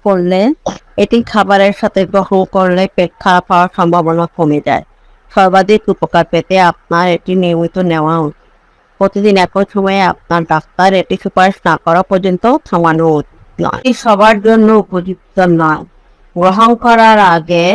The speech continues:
আপনার কিডনি, লিভার বা হৃদরোগ বা আপনার আগ্নেয়গিরির সমস্যা বা আপনি প্রচুর অ্যালকোহল পান করছেন কিনা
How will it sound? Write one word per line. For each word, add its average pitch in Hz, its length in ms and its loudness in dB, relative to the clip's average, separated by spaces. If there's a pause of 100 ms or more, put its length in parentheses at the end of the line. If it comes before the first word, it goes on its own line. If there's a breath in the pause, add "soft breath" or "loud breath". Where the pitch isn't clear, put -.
(420)
আপনার 220 500 0 (120)
কিডনি, 190 440 2 (100)
লিভার 190 460 2 (100)
বা 185 180 2
হৃদরোগ 170 640 -2 (240)
বা 175 120 2 (120)
আপনার 185 300 -2 (100)
আগ্নেয়গিরির 202 680 0
সমস্যা 180 500 0 (140)
বা 185 160 2
আপনি - 180 -10 (120)
প্রচুর 196 440 0
অ্যালকোহল 190 500 0 (120)
পান 170 160 2 (160)
করছেন 175 460 -4 (140)
কিনা 175 260 0